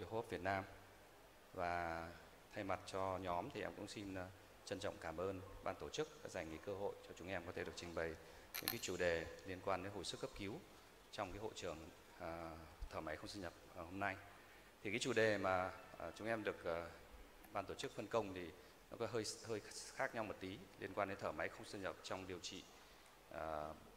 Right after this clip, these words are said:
bệnh phổi tắc nghẽn mãn tính. Và đây là một chủ đề rất là lớn mà trình bày trong vòng, à, hai mươi phút thì chắc là sẽ không thể trình bày hết được. Do đó chúng em cũng đã quyết định là sẽ tập trung vào những vấn đề,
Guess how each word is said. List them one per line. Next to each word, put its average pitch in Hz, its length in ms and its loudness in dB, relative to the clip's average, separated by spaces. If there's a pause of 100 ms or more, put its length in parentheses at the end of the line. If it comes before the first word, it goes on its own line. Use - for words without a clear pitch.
(120)
bệnh 87 140 0
phổi 80 200 -2
tắc 90 140 -2
nghẽn 107 160 0
mãn 113 100 0
tính. 107 260 -2 (880)
Và 92 100 4
đây 107 100 8
là 98 100 6
một 87 160 2
chủ 98 100 -2
đề 87 160 4
rất 165 160 4
là 143 60 4
lớn 104 220 4 (400)
mà 92 120 -4
trình 98 180 -2
bày 87 160 6
trong 104 180 -2
vòng, 90 240 -2
à, 82 160 2
hai 117 160 4
mươi 107 180 2
phút 185 120 0 (120)
thì - 80 -12
chắc 127 200 -2
là 87 100 -2
sẽ 92 160 -2
không 104 140 -6 (100)
thể 90 80 -8
trình 87 160 -6
bày 80 180 4
hết 170 120 2
được. 92 140 0 (540)
Do - 80 -4
đó 87 160 0
chúng 98 100 -6
em 101 180 0
cũng 95 120 -8
đã 101 320 -2 (180)
quyết 135 100 -2
định - 120 0 (140)
là 80 200 -2 (540)
sẽ 104 420 -2
tập 92 140 0
trung 104 200 -2
vào 87 100 -6
những 95 120 -8
vấn 104 100 0
đề, 87 140 -2